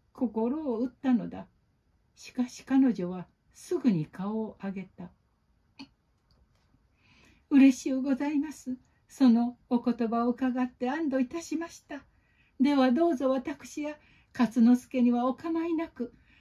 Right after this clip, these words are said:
すぐ飯盛へおいでくださいまし。」「二人をこの雪の峠へ置いて行けというのか？」「私の手紙を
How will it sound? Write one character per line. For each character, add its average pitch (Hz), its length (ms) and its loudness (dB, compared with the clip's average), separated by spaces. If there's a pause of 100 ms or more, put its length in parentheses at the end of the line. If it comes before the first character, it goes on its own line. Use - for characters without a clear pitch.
(100)
す - 240 2
ぐ 359 240 -2 (400)
飯 277 180 8
盛 262 360 2 (240)
へ 262 240 0
お 285 140 -2
い 285 100 2
で 311 120 -8
く 339 100 -4
だ 349 120 -2
さ 359 180 -8
い 370 100 -8
ま 392 100 -8
し。」 302 320 -16 (1120)
「二 - 380 -2
人 233 220 8
を 196 60 2
こ 220 160 4
の 220 140 8
雪 247 260 6
の 262 220 6
峠 285 440 0
へ 247 80 -6 (260)
置 233 160 10
い 254 80 6
て 330 120 6
行 330 140 6
け 403 120 2
と 339 120 2
い 247 120 10
う 233 120 10
の 196 120 4
か？」 180 300 -6 (920)
「私 269 460 0
の 262 140 6
手 269 180 -6
紙 269 460 0
を 269 160 -6